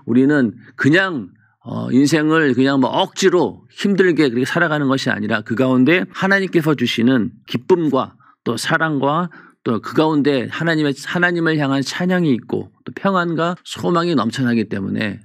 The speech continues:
우리는 인생을 살아가는 것이 두려운 일만은 아니다라는 것을 오늘 우리는 이 시편 기자의 고백을 통해서도 알 수 있습니다. 이제 우리가 시편 백십구 편, 어, 총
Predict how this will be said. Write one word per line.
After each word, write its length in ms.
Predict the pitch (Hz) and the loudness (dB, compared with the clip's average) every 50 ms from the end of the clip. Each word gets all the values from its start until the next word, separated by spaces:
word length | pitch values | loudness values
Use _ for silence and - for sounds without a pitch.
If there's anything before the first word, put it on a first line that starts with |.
| - - | -16 -8
우리는 260 | - 107 117 120 120 | -2 0 2 4 4
인생을 440 | 113 123 139 123 156 151 151 151 143 | 4 4 4 4 2 2 2 0 0
살아가는 460 | - 156 156 156 139 139 131 127 120 | 0 -2 -2 -2 0 0 0 0 0
것이 360 | 110 107 104 - 127 123 117 - - - - - | 0 -2 -2 -2 -2 -2 -2 -4 -10 -20 -18 -14
두려운 360 | 131 - 127 131 156 156 151 143 | -6 0 4 4 4 6 6 4
일만은 360 | 135 131 127 123 123 127 120 | 4 4 4 2 2 0 -2
아니다라는 800 | - 95 113 123 117 120 117 110 110 107 101 98 101 107 120 127 | -2 0 2 2 2 2 0 -2 -2 -4 -4 -4 -2 0 2 2
것을 340 | 117 117 107 127 160 175 185 - - - - - - - | 2 2 2 2 2 2 2 0 -8 -20 -20 -20 -14 -6
오늘 220 | - 131 143 156 156 | 0 0 2 4 4
우리는 320 | 139 135 151 151 156 147 | 4 4 4 4 4 4
이 100 | 139 143 | 4 4
시편 420 | 135 - - - - 214 202 196 | 2 0 -6 -2 0 2 2 2
기자의 360 | 156 139 127 135 135 135 139 139 | 2 2 2 2 2 2 2 2
고백을 360 | - 123 113 127 131 135 127 | 2 2 2 4 4 2 2
통해서도 440 | - 139 135 131 127 127 113 131 127 | 0 0 0 0 0 0 0 0 0
알 80 | 104 104 | -2 -2
수 100 | - 131 | -2 0
있습니다. 640 | 123 107 - - - 104 110 107 107 110 104 98 101 - _ _ _ - - - - - | 0 0 -2 -4 -6 -6 -6 -6 -6 -6 -8 -8 -10 -14 _ _ _ -20 -20 -16 -6 0
이제 200 | - 131 151 175 | 2 4 4 4
우리가 460 | 170 147 143 156 151 147 160 160 156 | 4 4 2 2 2 4 4 2 2
시편 600 | 151 - - - - - 190 185 175 170 165 156 147 | 0 -4 -8 -10 0 2 2 4 4 2 0 -2 0
백십구 760 | 139 139 139 139 - - - - - - 175 - - 143 | 0 0 0 0 -6 -18 -14 -6 -4 -4 -2 2 2 0
편, 440 | - - 143 131 131 147 165 185 180 - - - - - - - _ _ | 2 2 2 2 2 2 0 -2 -4 -6 -12 -20 -20 -20 -20 -20 _ _
어, 140 | - 110 110 110 | -8 -6 -6 -6
총 440 | - - - 214 202 165 113 - | -6 -2 0 0 0 0 -2 -6